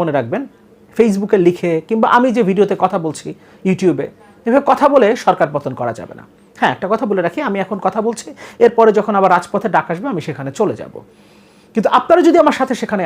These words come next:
আসেন তাহলে এই আন্দোলনগুলো এবং সরকারকে, এই হাসিনা সরকারের হাত থেকে দেশকে মুক্ত করা সম্ভব হবে।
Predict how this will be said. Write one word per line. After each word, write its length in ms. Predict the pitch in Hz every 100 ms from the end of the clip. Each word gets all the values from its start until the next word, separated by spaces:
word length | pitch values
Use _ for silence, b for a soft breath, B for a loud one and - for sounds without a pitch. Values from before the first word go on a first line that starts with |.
| 131
আসেন 220 | - 175 262 - _ _ -
তাহলে 300 | 190 214 311 277
এই 60 | 247 226
আন্দোলনগুলো 920 | 160 151 135 160 - _ _ 170 277 180 107 - _ -
এবং 120 | 226 285 -
সরকারকে, 440 | 214 - 196 - 320 b b b b - 175
এই 80 | 247 170
হাসিনা 280 | 165 180 185
সরকারের 340 | 180 151 143 143
হাত 100 | 131 -
থেকে 120 | 233 180
দেশকে 180 | - 151
মুক্ত 160 | 127 - 117
করা 120 | 123 -
সম্ভব 220 | - 117 131
হবে। 140 | 247